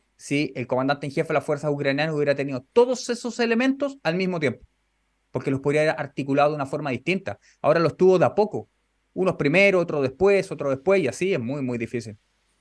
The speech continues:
Eh, esperemos que, eh, en invierno, si es que hay alguna operación, debiera ser alguna ofensiva rusa. No, no vemos una, una contraofensiva ucraniana, al menos de nivel estratégico. Siempre te lo estoy diciendo desde el nivel estratégico. Y esto,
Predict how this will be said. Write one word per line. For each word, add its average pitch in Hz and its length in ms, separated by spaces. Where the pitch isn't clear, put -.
Eh, 123 340
esperemos 180 600
que, 190 360
eh, 139 600
en 139 140
invierno, 175 680
si - 160
es 143 80
que 160 140
hay 170 120
alguna 175 260
operación, 170 440
debiera 165 260
ser 156 180
alguna 156 380
ofensiva 143 480
rusa. 147 320
No, 143 140
no 143 140
vemos 151 220
una, 156 320
una 143 200
contraofensiva 147 720
ucraniana, 139 500
al 127 140
menos 156 260
de 170 80
nivel 165 220
estratégico. 170 560
Siempre 147 200
te 151 120
lo 151 60
estoy 165 180
diciendo 165 400
desde 156 180
el 151 80
nivel 151 180
estratégico. 160 600
Y 135 140
esto, 175 400